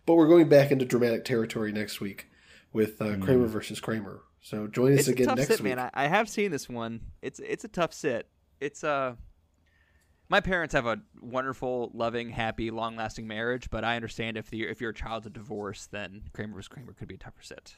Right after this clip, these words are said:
Speaker 3: So.
Speaker 1: Or if you're just sitting apparently next to Dustin Hoffman, which we'll talk about next week, no
Speaker 3: That
Speaker 1: doubt.
Speaker 3: also, yes. Yes.
Speaker 2: Mm.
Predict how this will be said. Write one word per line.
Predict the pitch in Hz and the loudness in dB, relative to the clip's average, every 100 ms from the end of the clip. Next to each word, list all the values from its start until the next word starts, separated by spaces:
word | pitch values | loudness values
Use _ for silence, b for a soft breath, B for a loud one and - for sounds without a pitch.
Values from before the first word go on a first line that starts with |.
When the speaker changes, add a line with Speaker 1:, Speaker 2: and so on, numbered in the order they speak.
| _ | _
Speaker 3:
So. | - - - - _ - - _ - | -20 -20 -20 -20 _ -20 -20 _ 4
Speaker 1:
Or | 151 | 8
if | 160 143 | 8 6
you're | 123 | 2
just | 127 - - | 2 0 -2
sitting | - - 123 123 | -2 2 2 2
apparently | 110 120 110 | 0 -2 -2
next | 107 104 - | -4 -6 -8
to | |
Dustin | 101 107 107 95 | -6 -6 -4 -8
Hoffman, | - 107 - 92 95 | -4 -6 -6 -12 -14
which | - 120 | -12 -10
we'll | |
talk | - 110 | -4 -4
about | 107 101 95 - - | -4 -8 -10 -14 -16
next | - - | -12 -10
week, | 101 - | -12 -14
no | 135 120 | -8 -6
Speaker 3:
That | 107 | -6
Speaker 1:
doubt. | 101 | -6
Speaker 3:
also, | 95 - 110 117 - | -8 -12 -12 -14 -14
yes. | 107 98 - - - - _ | -16 -16 -20 -20 -20 -20 _
Yes. | 113 101 107 | -16 -14 -14
Speaker 2:
Mm. | 87 | -12